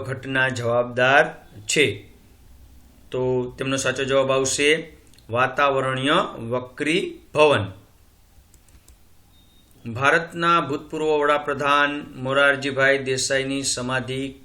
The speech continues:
કયા નામે જાણીતી છે? જવાબ આવશે અભય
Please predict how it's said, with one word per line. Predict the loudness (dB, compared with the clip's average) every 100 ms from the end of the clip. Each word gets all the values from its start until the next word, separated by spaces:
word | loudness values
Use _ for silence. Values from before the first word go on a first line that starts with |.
| -4
કયા | 2 4 4
નામે | 2 -2 -2 -4
જાણીતી | -4 -4 -4 -6 -6 -4 -4 -8 -18 -6
છે? | 0 0 -2 -12 -20 -20 -20 -20 -10 -2
જવાબ | 2 2
આવશે | 2 0 0 4 4 2 -8 -20 -20 -20 _ _ _
અભય | -4 0 4 6 4